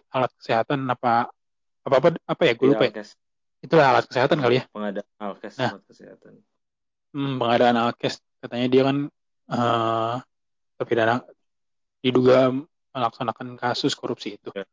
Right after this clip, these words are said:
Speaker 1: Nah, dia bilang katanya dia itu dijebak.
Speaker 2: Iya, iya, iya, iya.
Speaker 1: Padahal tuh yang melakukan korupsi itu anak buahnya. Banyaklah dia menceritakan kisah-kisahnya
Speaker 2: Dia bongkar
Speaker 1: juga
Speaker 2: lah
Speaker 1: di situ.
Speaker 2: semuanya.
Speaker 1: Itulah. Mm-mm.
Speaker 2: Dia jenis-jenis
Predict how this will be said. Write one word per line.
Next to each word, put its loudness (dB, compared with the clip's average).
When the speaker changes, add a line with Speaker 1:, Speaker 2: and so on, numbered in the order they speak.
Speaker 1:
Nah, -6
dia 4
bilang 4
katanya 2
dia 4
itu -4
dijebak. 2
Speaker 2:
Iya, -6
iya, -6
iya, -10
iya. -18
Speaker 1:
Padahal 2
tuh 2
yang 6
melakukan -2
korupsi 0
itu -2
anak -2
buahnya. -2
Banyaklah 4
dia 6
menceritakan 0
kisah-kisahnya -2
Speaker 2:
Dia -
bongkar -6
Speaker 1:
juga -2
Speaker 2:
lah 0
Speaker 1:
di -6
situ. 0
Speaker 2:
semuanya. -20
Speaker 1:
Itulah. -12
Mm-mm. 0
Speaker 2:
Dia 2
jenis-jenis -8